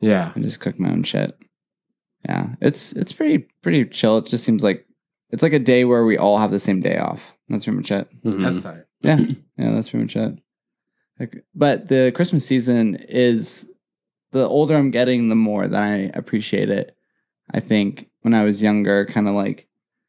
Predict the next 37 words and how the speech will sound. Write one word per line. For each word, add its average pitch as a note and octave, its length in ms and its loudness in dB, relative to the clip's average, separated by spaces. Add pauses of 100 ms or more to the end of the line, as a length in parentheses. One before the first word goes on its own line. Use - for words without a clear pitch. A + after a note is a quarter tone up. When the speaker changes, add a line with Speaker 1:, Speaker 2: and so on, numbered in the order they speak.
(200)
Speaker 2:
how G2+ 120 -2
you G2+ 200 4
had, G2+ 300 2
like, G2 240 -2
a, G2 180 0
Brad, F#2+ 380 2
you A2 100 2
had, G#2 160 0
like, - 160 -2
a, G2 200 2
uh, G2 220 0 (800)
like, - 180 -8
a F#2+ 120 -2 (240)
shitty G2+ 320 -2
taste G2 280 -2
of G#2 120 -2
it, - 280 -2 (100)
you A2+ 120 0
know, G#2+ 100 2
in G#2 60 2
your A2+ 120 2
mouth. A2 140 2
Speaker 3:
Angst. - 220 -4 (100)
A G2+ 60 -2
lot G2 80 4
of - 100 2
Speaker 2:
Yeah. G#2+ 60 -2
Speaker 3:
angst F#2+ 240 -4
towards G2 240 -2
it. G2+ 200 0
Speaker 2:
Yeah, C#3 140 4
I - 20 4
was B2+ 100 2
like, B2 180 0 (160)
this, - 240 -6
like, G#2+ 160 -2
consumer, A#2 1000 2